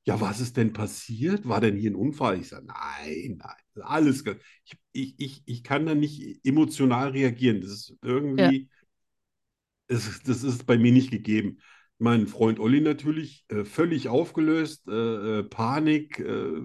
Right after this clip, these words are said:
Speaker 1: überhaupt nicht richtig ansprechbar, war eigentlich mein dritter Patient. Ja,
Speaker 2: Hm.
Speaker 1: ich den Typ rausgeholt, ich sag, "Jetzt setzen Sie erstmal hier hin, ja, wir gucken erstmal, was passiert ist. Ich sag Ihnen dann Bescheid,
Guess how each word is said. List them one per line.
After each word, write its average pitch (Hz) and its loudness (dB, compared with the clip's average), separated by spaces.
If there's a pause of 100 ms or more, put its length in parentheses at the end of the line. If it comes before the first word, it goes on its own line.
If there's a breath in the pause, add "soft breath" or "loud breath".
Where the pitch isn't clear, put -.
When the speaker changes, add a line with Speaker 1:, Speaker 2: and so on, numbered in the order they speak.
(260)
Speaker 1:
überhaupt 135 0
nicht 123 -2
richtig 117 -2
ansprechbar, 143 -4
war 127 2
eigentlich 135 -2
mein 110 0
dritter 143 -2
Patient. 135 0 (640 soft breath)
Ja, 143 2
Speaker 2:
Hm. - -8
Speaker 1:
ich 135 -4
den 131 0
Typ 127 -6
rausgeholt, 151 -2
ich 117 -6
sag, 104 -2
"Jetzt 95 -8
setzen 104 -6
Sie 104 -4
erstmal 110 -2
hier 107 2
hin, 135 4
ja, 110 -2
wir 104 -2
gucken 151 4
erstmal, 117 2
was 104 -6
passiert 156 0
ist. 123 2
Ich 98 -12
sag 104 -4
Ihnen 95 -4
dann 95 -6
Bescheid, 110 -4